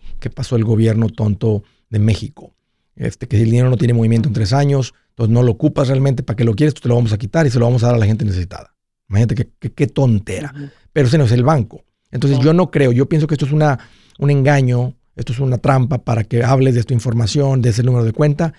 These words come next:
Speaker 1: y te estafen. Porque tú, lo que tú
Speaker 2: Ujú.
Speaker 1: puedes hacer es hablar directamente al banco.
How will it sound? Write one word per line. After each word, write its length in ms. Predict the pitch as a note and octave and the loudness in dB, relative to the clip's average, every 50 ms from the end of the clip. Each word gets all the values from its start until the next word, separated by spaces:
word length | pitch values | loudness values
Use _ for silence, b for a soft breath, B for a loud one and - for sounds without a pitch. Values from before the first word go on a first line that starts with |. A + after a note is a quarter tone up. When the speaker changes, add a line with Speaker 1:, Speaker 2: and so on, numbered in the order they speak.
| b b | b b
Speaker 1:
y 80 | A#2+ | -10
te 80 | - D#3 | -6 -6
estafen. 480 | E3 - - G3 - - - C3 A#2 _ _ _ _ _ _ _ _ _ _ _ _ _ _ _ _ _ _ _ _ _ _ _ | -6 -4 -4 -6 -6 -8 -12 -20 -20 _ _ _ _ _ _ _ _ _ _ _ _ _ _ _ _ _ _ _ _ _ _ _
Porque 180 | - C#3+ C3 D3 | -4 -2 0 0
tú, 180 | - - - - B B | 0 -2 -6 -8 B B
lo 100 | B D#3 | B 0
que 80 | - C#3+ | 2 2
tú 100 | D3+ F3+ | 2 2
Speaker 2:
Ujú. 60 | - | 2
Speaker 1:
puedes 120 | A#3+ F#3+ | 2 2
hacer 80 | F3 G3 | 2 2
es 80 | F3+ E3+ | 2 2
hablar 220 | F3 E3 E3 D#3 | 2 2 2 2
directamente 640 | C#3 C3+ C3+ D#3 D3+ - F#3+ D3 C3 A#2+ G#2+ F#2+ - | 2 0 0 0 -2 -2 -2 0 2 0 0 0 0
al 80 | G2 F2+ | -2 -2
banco. 400 | E2+ F#2 G#2 - - G3+ F3 | -4 -6 -10 -14 -18 -20 -20